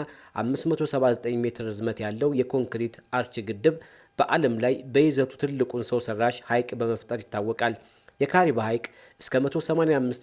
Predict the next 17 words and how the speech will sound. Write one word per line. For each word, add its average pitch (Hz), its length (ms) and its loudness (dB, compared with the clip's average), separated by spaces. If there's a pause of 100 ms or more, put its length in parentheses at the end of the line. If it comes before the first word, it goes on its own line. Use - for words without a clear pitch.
ቢሊዮን 135 420 4
ኪዩቢክ 123 380 -4
ሜትር 110 280 -2
ውሃ 113 140 0 (400)
የሚይዝ 131 560 4
ይህ 156 200 2 (100)
ግዙፍ 127 300 -2
የውሃ 110 220 2
አካል 143 260 2 (320)
ለሁለቱም 135 500 0
ሀገራት 120 420 2 (280)
ዛምቢያና 117 520 2 (160)
ዚምባብዌ 127 520 2 (360)
ከፍተኛ 131 420 -2 (220)
የኤሌክትሪክ 135 600 0
ኃይል 127 200 2
ያቀርባል። 110 500 -2